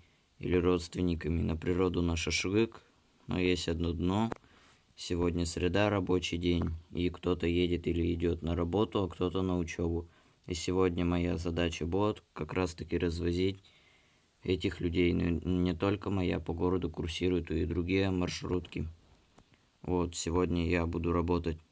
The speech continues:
вот на таком рафике маршрутном. Я уже вот заполнил все бумаги, проверил машину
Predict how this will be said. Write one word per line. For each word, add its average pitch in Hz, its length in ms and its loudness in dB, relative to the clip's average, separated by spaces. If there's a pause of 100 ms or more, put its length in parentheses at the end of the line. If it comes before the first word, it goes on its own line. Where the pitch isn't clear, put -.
(200)
вот 78 160 -8
на 82 120 -2
таком 82 400 -2 (200)
рафике 87 680 0 (1040)
маршрутном. 95 920 -4 (1300)
Я 95 180 0
уже 90 280 0
вот 87 280 -2
заполнил 87 480 -2
все - 160 -2
бумаги, 90 460 -2
проверил 87 500 0
машину 98 580 -2